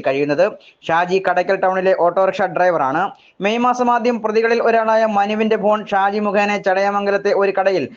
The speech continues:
അയ്യായിരം രൂപയ്ക്ക് പണയം വെക്കുവാൻ ഷാജി സഹായിച്ചിരുന്നു. എന്നാൽ മൂന്ന് ദിവസം മുന്നേ പണയത്തുക നൽകാതെ സിമ്മും ഫോണും ആവശ്യപ്പെട്ടുകൊണ്ട് മനു ഷാജിയെ സമീപിക്കുകയും എന്നാൽ പണയത്തുക നൽകാതെ ഫോൺ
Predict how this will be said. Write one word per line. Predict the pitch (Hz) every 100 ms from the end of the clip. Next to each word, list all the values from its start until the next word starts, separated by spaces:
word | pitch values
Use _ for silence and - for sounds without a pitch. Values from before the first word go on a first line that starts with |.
| _ 147
അയ്യായിരം | 175 190 190 185
രൂപയ്ക്ക് | 190 185 185 180
പണയം | 185 185 190
വെക്കുവാൻ | 175 190 175 110
ഷാജി | 160 156 165 165 170
സഹായിച്ചിരുന്നു. | 156 180 143 127 131 190 - - - 185
എന്നാൽ | 220 226 220
മൂന്ന് | 208 233 226
ദിവസം | 226 233 226
മുന്നേ | 226 226 220
പണയത്തുക | 202 214 208 214 220
നൽകാതെ | 214 214 214 214 208
സിമ്മും | 202 208 214 202
ഫോണും | 190 202 208 208 202
ആവശ്യപ്പെട്ടുകൊണ്ട് | 208 208 220 202 220 202 202 202 190
മനു | 185 202 185
ഷാജിയെ | 185 185 196 202 202
സമീപിക്കുകയും | 196 208 202 202 175 117 - _ -
എന്നാൽ | 151 185 185
പണയത്തുക | 185 196 190 202 202
നൽകാതെ | 196 202 202 196
ഫോൺ | 196 196